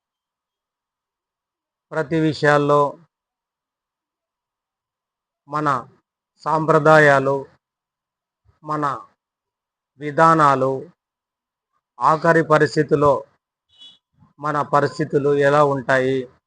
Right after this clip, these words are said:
ఇలా ప్రతి ఒక్క విషయము,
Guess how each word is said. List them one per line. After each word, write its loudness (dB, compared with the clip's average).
ఇలా -6
ప్రతి -8
ఒక్క -2
విషయము, 0